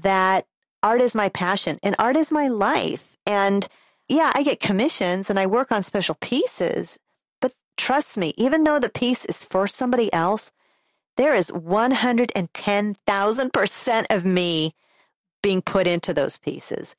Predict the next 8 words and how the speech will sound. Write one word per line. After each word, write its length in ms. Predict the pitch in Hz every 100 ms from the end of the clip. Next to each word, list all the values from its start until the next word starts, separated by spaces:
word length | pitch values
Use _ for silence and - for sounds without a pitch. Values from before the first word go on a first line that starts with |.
| _
And 440 | 202 196 190 185 - _ _ _ _ -
a, 120 | 202
a 60 | -
gazillion 560 | - 202 185 233 277 262
percent 500 | 214 - 190 185 -
of, 420 | 185 180 175 175 - _ _ _ -
of 420 | 185 180 175 165
the 240 | - 190